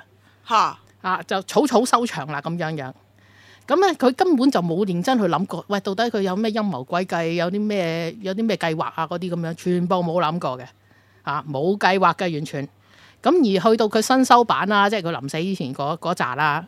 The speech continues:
Speaker 1: 係。
Speaker 2: 都冇收過呢樣嘢嘅。噉，呃，而，嚇，即係某程度上算唔算證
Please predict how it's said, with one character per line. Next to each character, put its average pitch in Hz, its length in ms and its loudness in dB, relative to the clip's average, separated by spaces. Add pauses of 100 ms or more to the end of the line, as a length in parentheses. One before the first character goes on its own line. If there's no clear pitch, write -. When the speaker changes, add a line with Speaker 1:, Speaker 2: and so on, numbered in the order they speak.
Speaker 1:
係。 208 140 0
Speaker 2:
都 339 160 10
冇 175 180 6
收 214 220 2
過 156 160 0
呢 170 80 -2
樣 139 140 0
嘢 120 240 -12
嘅。 127 60 -16 (1200)
噉， 330 260 6
呃， 175 200 4
而， 165 380 -2
嚇， 190 200 2
即 226 140 0
係 226 60 4
某 165 240 -2
程 160 160 -2
度 156 140 0
上 160 180 0 (300)
算 175 180 -6
唔 - 20 -
算 165 140 -4
證 190 100 0